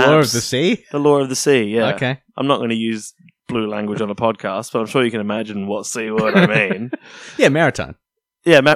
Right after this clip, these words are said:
Speaker 2: m-,
Speaker 1: Yeah,
Speaker 2: yeah.
Speaker 1: yeah, yeah, yeah, yeah, yeah,
Speaker 2: Maritime.
Speaker 1: no
Speaker 2: So
Speaker 1: doubt,
Speaker 2: you
Speaker 1: no
Speaker 2: could
Speaker 1: doubt.
Speaker 2: call someone a bargain basement Baudin.
Speaker 1: Yeah, okay.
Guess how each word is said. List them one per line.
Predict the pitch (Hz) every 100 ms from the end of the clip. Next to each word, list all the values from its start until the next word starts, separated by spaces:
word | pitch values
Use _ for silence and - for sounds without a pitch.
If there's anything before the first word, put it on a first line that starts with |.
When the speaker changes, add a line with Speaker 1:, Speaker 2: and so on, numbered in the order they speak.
| -
Speaker 2:
m-, | 151
Speaker 1:
Yeah, | - 143
Speaker 2:
yeah. | 117
Speaker 1:
yeah, | 135
yeah, | 127
yeah, | 135 127
yeah, | 127 127 127
yeah, |
Speaker 2:
Maritime. | 135 120 123 110
Speaker 1:
no | 107
Speaker 2:
So | 143
Speaker 1:
doubt, | 135
Speaker 2:
you |
Speaker 1:
no | 143
Speaker 2:
could | 175
Speaker 1:
doubt. | 185
Speaker 2:
call | 180
someone | 156 120
a |
bargain | 120 117 113 107
basement | 117 - 113
Baudin. | 107 110 117 107 117 - _ _ _ _ _ _ _ -
Speaker 1:
Yeah, | 160 98
okay. | 127 117 107